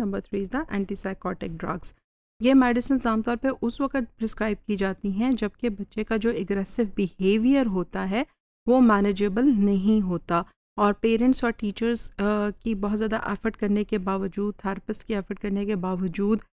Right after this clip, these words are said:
ये लग रहा होता है कि जो बिहेवियर या उसका जो एग्रेसिव आउटबर्स्ट हैं वो कंट्रोल में नहीं आ रहे,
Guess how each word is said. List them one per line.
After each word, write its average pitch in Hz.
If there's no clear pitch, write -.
ये 226
लग 208
रहा 208
होता 202
है 214
कि 214
जो 202
बिहेवियर 196
या 202
उसका 196
जो 202
एग्रेसिव 196
आउटबर्स्ट 196
हैं 202
वो 202
कंट्रोल 202
में 208
नहीं 202
आ 180
रहे, 160